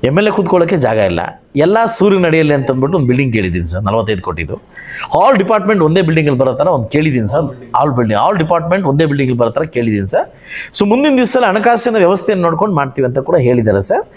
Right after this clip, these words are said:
ನಾನು ನಂಜನಗೂಡಲ್ಲಿ ಮತ್ತೆ ಇದರಲ್ಲಿ ಮದ್ದೂರಲ್ಲಿ ನೋಡಿದ್ದೀನಿ ಸರ್, ಒಂದೇ ಬಿಲ್ಡಿಂಗು ಎಲ್ಲ, almost ಎಲ್ಲ ಡಿಪಾರ್ಟ್ಮೆಂಟ್ ಒಂದೇ ಕಡೆ ಬರೋ ಥರ. ಈಗಾಗಲೇ ಸಮಾಜ ಕಲ್ಯಾಣ ಇಲಾಖೆ ಆಫೀಸ್ ಇಲ್ಲ, ಬಿ ಓ ಆಫೀಸ್ ಇಲ್ಲ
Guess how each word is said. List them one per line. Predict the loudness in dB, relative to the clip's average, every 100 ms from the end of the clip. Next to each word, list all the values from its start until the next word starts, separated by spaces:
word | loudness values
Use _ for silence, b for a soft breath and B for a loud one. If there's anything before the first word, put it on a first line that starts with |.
| B B B -2
ನಾನು | 0
ನಂಜನಗೂಡಲ್ಲಿ | 2 2 2 2 2 2 2 2
ಮತ್ತೆ | 0 2 2 4 4 4 4 4 4 4 2 2 2
ಇದರಲ್ಲಿ | 2 2 2
ಮದ್ದೂರಲ್ಲಿ | 2 2 2 4 2
ನೋಡಿದ್ದೀನಿ | 2 0 -2
ಸರ್, | -2 -2
ಒಂದೇ | 2 4 4
ಬಿಲ್ಡಿಂಗು | 2 0 -2 -2
ಎಲ್ಲ, | 0 0 0 0
almost | 0 -4 -4 -4
ಎಲ್ಲ | -2 -2
ಡಿಪಾರ್ಟ್ಮೆಂಟ್ | -2 -4 -4 -4
ಒಂದೇ | -4 -2
ಕಡೆ | -4
ಬರೋ | -2 -2
ಥರ. | 0 -2 -6 B B B B B 2
ಈಗಾಗಲೇ | 4 4 2
ಸಮಾಜ | 2 0 0 2
ಕಲ್ಯಾಣ | 2 2
ಇಲಾಖೆ | 2 2 2
ಆಫೀಸ್ | 0 0 -2
ಇಲ್ಲ, | 0 0 0
ಬಿ | 2 4
ಓ | 4 4
ಆಫೀಸ್ | 0 0 -2
ಇಲ್ಲ | 0 0 -2